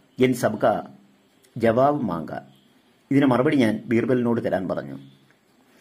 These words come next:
"ബീർബൽ ने मुझे, मुझसे യസ് അപരാധ കാ മാഫി മാങ് കർ," ഇതിന്, ഈ അപരാധത്തിന് മാപ്പ് എന്നോട് യാചിക്കുകയും,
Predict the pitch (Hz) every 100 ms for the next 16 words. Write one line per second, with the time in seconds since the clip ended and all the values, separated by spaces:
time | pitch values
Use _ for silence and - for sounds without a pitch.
0 | - - 113 127 139 139 139 135 135 139
1 | 123 - - - 123 - 147 101 113 -
2 | - - _ _ _ _ _ _ - 151
3 | - - - _ _ _ _ - 123 139
4 | 143 127 123 117 113 120 143 151 - -
5 | - _ _ - 110 120 113 117 110 -
6 | - - _ 117 135 151 147 143 143 127
7 | 139 151 147 135 127 117 123 139 - 151
8 | 151 - _ _ - 110 113 107 101 101
9 | 101 107 98 71 -